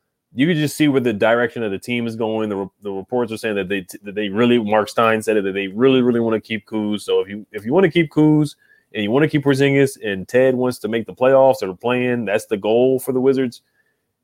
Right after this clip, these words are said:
then you're gonna, you're gonna have, you cannot, the, they just don't have the fund, the means to pay Rui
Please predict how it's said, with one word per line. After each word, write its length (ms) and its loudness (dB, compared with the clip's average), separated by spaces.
then 180 0
you're 160 4
gonna, 300 4
you're 160 0
gonna 220 0
have, 240 2
you 180 -10
cannot, 440 -4
the, 220 -8
they 120 -6
just 200 -8
don't 160 0
have 160 0
the 60 -12
fund, 380 0
the 60 -4
means 480 -2
to 180 -8
pay 400 2
Rui 400 -2